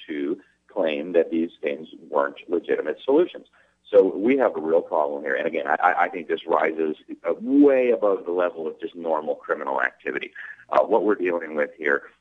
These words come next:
is a crime of monstrous proportions, a global crime that is going to cause, in my view, untold amounts of devastation. It already is. In fact, a good family member of mine, a very close family member of mine, took this idiotic vaccine by Pfizer. Less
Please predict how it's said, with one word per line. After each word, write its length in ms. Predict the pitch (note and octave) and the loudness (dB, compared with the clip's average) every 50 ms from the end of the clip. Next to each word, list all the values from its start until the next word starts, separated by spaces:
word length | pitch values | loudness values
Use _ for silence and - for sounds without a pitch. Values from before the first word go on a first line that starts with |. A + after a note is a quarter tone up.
| _ _ | _ _
is 220 | E2 D#2+ D#2 D2+ D2 D2+ | -2 0 0 0 -2 -4
a 80 | D2+ - - | -4 -6 -6
crime 520 | - - - G2 F2+ F2+ F2 E2+ E2 - - | -8 -8 -4 -2 -2 -2 -2 -4 -6 -8 -8
of 160 | D2+ D2 C#2 | -8 -8 -8
monstrous 920 | D2+ D#2 D#2 E2 F2+ F#2 F#2+ G#2 A2+ A#2 A2 A2+ - - - E2+ D2 - - _ | -10 -12 -14 -14 -12 -8 0 2 2 2 2 0 -6 -12 -8 -8 -8 -8 -8 _
proportions, 520 | - D2 - - C#2 C2 - - A#1+ - | -20 -14 -6 -4 -4 -4 -4 -6 -10 -8
a 120 | C#2 C2+ | -8 -8
global 560 | - - E2+ E2 E2 F2 F#2 G#2+ G#2+ G2 F2+ D#2+ | -6 -6 -4 0 2 4 4 4 4 2 0 -2
crime 480 | - - - D#2 C#2+ C#2 C2+ B1+ - - - _ _ _ _ - | -4 -6 -8 -8 -8 -6 -8 -10 -12 -18 -20 _ _ _ _ -8
that 100 | D2 D2+ | -8 -8
is 80 | C#2+ | -6
going 200 | - F2 E2 D2+ | -6 -6 -6 -6
to 40 | C#2+ | -6
cause, 340 | - - D2+ C#2 C#2 C#2+ C#2 - | -4 -2 0 0 0 -2 -4 -8
in 140 | D#2+ D2 D2 | -12 -6 -2
my 200 | E2 F#2+ G#2 G2 | 0 0 0 0
view, 240 | - D#2+ D2+ D2+ - - | -2 -4 -6 -6 -4 -4
untold 560 | G2 G#2+ G#2+ G2+ - F#2+ F2 E2 D#2 D#2 - | -4 -4 -4 -6 -4 0 0 2 2 0 -2
amounts 380 | - D2 D2+ D2 C#2+ C#2 - D2+ | -6 -6 -6 -6 -6 -6 -8 -12
of 120 | C#2+ C2+ | -6 -4
devastation. 520 | - - - - - - - - - G#2 | -2 -2 -2 -4 -6 -6 -6 -6 -2 0
It 100 | A#2 C3+ | 2 2
already 300 | D#3 E3+ D#3 A#2+ G2 F#2 | 4 2 2 0 2 0
is. 180 | G2+ F2 - - - - | 0 0 -2 -6 -10 -16
In 80 | D2 | -6
fact, 260 | - F#2 E2 - - | -4 -2 -2 -2 -2
a 140 | D#2+ D2+ - | -2 -2 0
good 240 | D#2+ F#2+ G#2+ G#2+ - | 2 2 0 0 0
family 260 | F#2+ F2+ F#2 F#2+ E2+ | -4 -8 -8 -8 -8
member 300 | D#2 C#2+ C#2 C#2+ C#2 C2+ | -8 -8 -6 -4 -4 -4
of 60 | C2+ | -4
mine, 160 | C#2 C2+ C2 B1+ | -4 -4 -2 0
a 20 | |
very 160 | D#2+ F2+ F#2 | 0 0 0
close 240 | - - F2+ E2+ F2 - - | 2 2 0 0 0 -2 -4
family 280 | E2+ E2 E2 E2+ E2 | -6 -6 -6 -6 -8
member 240 | D2+ - - C#2 C#2+ | -10 -8 -4 -2 -2
of 60 | C#2 | -2
mine, 220 | C#2 C#2 C2+ C2+ - - - _ _ _ _ | -2 -4 -6 -6 -8 -14 -20 _ _ _ _
took 160 | - G2+ - - | -8 -8 -6 -6
this 140 | E2+ D#2+ - - | -8 -10 -6 -4
idiotic 500 | E2 E2 D#2 D2+ C#2+ C#2 C#2 C#2+ C#2 - | -2 0 0 2 0 0 0 -2 -4 -4
vaccine 520 | C#2+ C#2+ C#2 C#2 - - _ D2+ C#2+ C#2+ C#2 | -4 -4 -4 -4 -6 -10 _ -14 -14 -10 -6
by 140 | C#2+ C#2 C#2 | -6 -6 -6
Pfizer. 480 | - - F2 F2+ F2+ E2+ - C#2+ C2+ - - - _ _ | -2 -2 -2 0 -2 -2 -4 -6 -8 -8 -12 -20 _ _
Less 180 | - F#2 F#2+ - | -4 -2 -2 -2